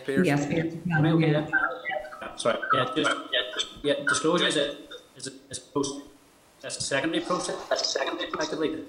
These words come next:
Speaker 3: first process is the prosecution. It was actual evidence they intend to rely upon. The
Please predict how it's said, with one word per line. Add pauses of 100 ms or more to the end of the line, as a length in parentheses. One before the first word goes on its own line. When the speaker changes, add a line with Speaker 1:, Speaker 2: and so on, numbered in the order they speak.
(160)
Speaker 3:
first
process
is
the
prosecution. (580)
It
was (800)
actual
evidence (720)
they
intend
to
rely
upon. (580)
The